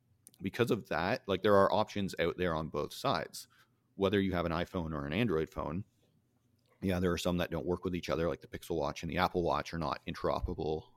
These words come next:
with the other operating systems. But there's Fitbit. Fitbit makes smartwatches that work with iPhone. There are feature limitations, um, with Fitbit smartwatches. Like, I think you can get text and call notifications with Fitbit,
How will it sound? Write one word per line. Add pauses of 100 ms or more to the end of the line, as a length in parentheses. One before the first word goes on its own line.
(120)
with
the
other
operating
systems. (760)
But
there's
Fitbit. (500)
Fitbit
makes
smartwatches
that
work
with
iPhone. (680)
There
are
feature
limitations, (180)
um,
with
Fitbit
smartwatches.
Like,
I
think
you
can
get
text
and
call
notifications
with
Fitbit,